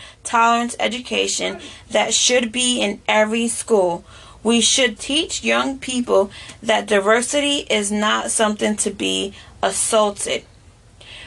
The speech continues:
but diversity is something that needs to be embraced,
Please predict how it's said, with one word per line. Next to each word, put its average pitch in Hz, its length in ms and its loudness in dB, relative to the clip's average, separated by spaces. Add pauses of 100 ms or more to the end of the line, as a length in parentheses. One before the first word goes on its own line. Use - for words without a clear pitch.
(240)
but 214 200 2
diversity 240 720 0
is 220 120 -2
something 220 520 0
that 214 180 2
needs 226 520 0
to - 180 -4
be 208 280 -2
embraced, 196 680 0